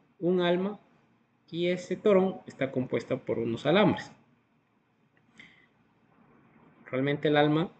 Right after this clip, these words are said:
eh, puede venir, ya vamos a revisar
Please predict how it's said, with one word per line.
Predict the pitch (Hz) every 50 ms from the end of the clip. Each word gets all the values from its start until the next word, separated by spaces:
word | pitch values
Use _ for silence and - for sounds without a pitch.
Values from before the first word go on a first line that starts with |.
| _ _ _ _ _ _ _ _ _ _ _ _ _ _ _ _
eh, | 123 120 117 110 - _
puede | 131 127 123 127 123
venir, | 127 127 131 139 147 143 - -
ya | 117 113
vamos | 113 117 123 123 123 -
a | 120 120
revisar | 120 135 131 127 123 123 - 143 135 131 -